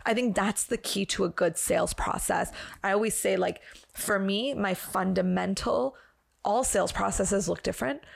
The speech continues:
I work in the tech space, medical space, fashion, coaching. I've worked in a lot of different industries, but what remains true across all is that we're trying to create a process that feels good for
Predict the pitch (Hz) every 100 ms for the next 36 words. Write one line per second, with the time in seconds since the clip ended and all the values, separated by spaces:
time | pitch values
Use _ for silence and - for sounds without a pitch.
0 | - - 180 175 180 - - 180 160 -
1 | - 208 - - 190 190 - - 170 170
2 | 180 190 185 - 170 175 - - - -
3 | 185 - 190 190 190 - 208 185 - 196
4 | 180 175 - - - _ - 190 165 180
5 | - 185 175 160 190 185 180 180 170 185
6 | 190 - 262 294 - - - 226 214 -
7 | 196 202 196 185 - - - - 220 214
8 | - 180 170 - - 175 202 285 302 -
9 | - - 190 196 - 185 - 196 202 226
10 | - 208 196 - - - 233 254 277 -
11 | - - 196 170 - 180 - 196 180